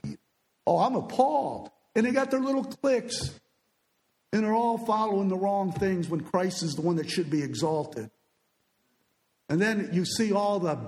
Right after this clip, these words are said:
bickering and the strife and the envying and all that going on.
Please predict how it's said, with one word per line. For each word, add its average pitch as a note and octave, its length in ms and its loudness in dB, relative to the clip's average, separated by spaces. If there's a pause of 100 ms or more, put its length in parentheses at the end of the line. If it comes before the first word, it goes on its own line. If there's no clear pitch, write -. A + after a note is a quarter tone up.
(100)
bickering F#3+ 560 2
and D3+ 100 -2
the D3+ 80 0
strife G3+ 640 0
and E3 140 2
the D#3+ 80 2
envying F#3 520 2
and E3+ 80 0
all A3 200 2
that G#3 260 -2
going F#3 440 2
on. F3 420 0